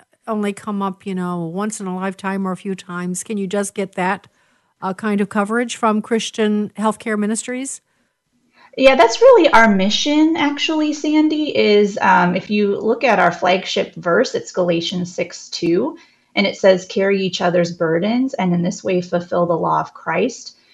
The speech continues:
Speaker 2: But if you look a few verses further in Galatians six five, it talks about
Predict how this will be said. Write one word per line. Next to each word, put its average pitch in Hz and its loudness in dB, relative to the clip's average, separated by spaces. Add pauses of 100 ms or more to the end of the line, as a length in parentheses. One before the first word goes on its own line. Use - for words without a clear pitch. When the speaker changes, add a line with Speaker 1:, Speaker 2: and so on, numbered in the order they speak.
(120)
Speaker 2:
But 247 8
if 269 4
you 285 2
look 381 0
a 466 4
few 269 -2
verses 214 2
further 196 4
in 233 0
Galatians 180 0
six - -10
five, 220 0
it - -4
talks - -6
about 170 2